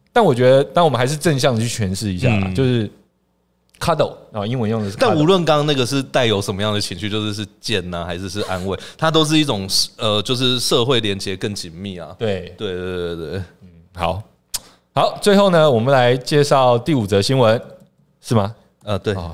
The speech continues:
Speaker 1: 今天已经拖，拖，拖台前拖太久了哈，各位已经有人去上班了，不好意思哈，
Speaker 2: 对，不好意思。
Speaker 1: 我们快速，可是今天这最后一则新闻没办法跳过，太重要了。
Speaker 2: 呃，老实讲，我也是看不太懂啊。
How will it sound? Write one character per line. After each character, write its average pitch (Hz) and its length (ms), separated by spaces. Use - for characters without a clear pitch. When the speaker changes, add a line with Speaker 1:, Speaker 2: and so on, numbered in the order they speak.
Speaker 1:
今 113 120
天 110 80
已 98 40
经 98 80
拖， 110 200
拖， 110 240
拖 120 200
台 107 140
前 90 160
拖 101 120
太 98 120
久 87 160
了 85 80
哈， 85 180
各 127 120
位 127 140
已 98 40
经 110 140
有 98 140
人 90 160
去 110 100
上 104 200
班 95 160
了， 87 120
不 85 140
好 87 140
意 - 20
思 87 160
哈， 82 80
Speaker 2:
对， 95 140
不 92 100
好 95 100
意 92 80
思。 - 20
Speaker 1:
我 - 60
们 131 80
快 - 0
速， 98 220
可 - 80
是 190 80
今 208 140
天 214 100
这 208 160
最 196 240
后 170 80
一 - 20
则 135 120
新 135 140
闻 104 100
没 107 100
办 110 140
法 95 40
跳 - 160
过， 95 220
太 120 100
重 98 220
要 87 100
了。 85 60
Speaker 2:
呃， 101 480
老 113 100
实 110 60
讲， 101 220
我 110 140
也 98 40
是 104 80
看 101 160
不 95 60
太 95 100
懂 69 220
啊。 - 80